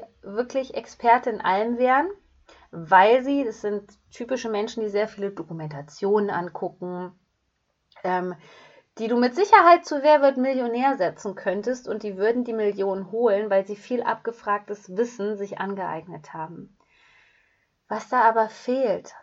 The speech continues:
ist diese komplette Komponente des Fühlens, des Erlebens, deine Lebenserfahrung. Und du kannst noch so viel Wissen haben, wenn du es nicht in die Tat umsetzen kannst, dann bringt dir dieses ganze Wissen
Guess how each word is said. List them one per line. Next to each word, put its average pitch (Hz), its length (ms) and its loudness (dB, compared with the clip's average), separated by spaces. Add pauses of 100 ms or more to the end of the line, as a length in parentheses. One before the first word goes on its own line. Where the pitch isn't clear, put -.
ist - 360 -20
diese 202 360 -4
komplette 208 540 -4
Komponente 202 760 -6
des 190 280 -10
Fühlens, 220 720 -4
des 180 340 -6
Erlebens, 208 1300 -2
deine 214 600 0
Lebenserfahrung. 185 1400 -8 (320)
Und 277 240 -4
du 285 60 -6
kannst 294 480 -6
noch 302 480 2
so 311 400 -4
viel 277 640 -4
Wissen 269 420 -4
haben, 175 380 -8
wenn 220 180 -4
du 233 60 -8
es 233 160 -12
nicht 254 220 -8
in 226 100 -4
die 233 160 -8
Tat 262 440 -4
umsetzen 190 580 -6
kannst, 196 360 -12
dann 202 140 -6
bringt 247 320 -4
dir 233 100 -2
dieses 202 340 -8
ganze 196 380 -6
Wissen - 420 -12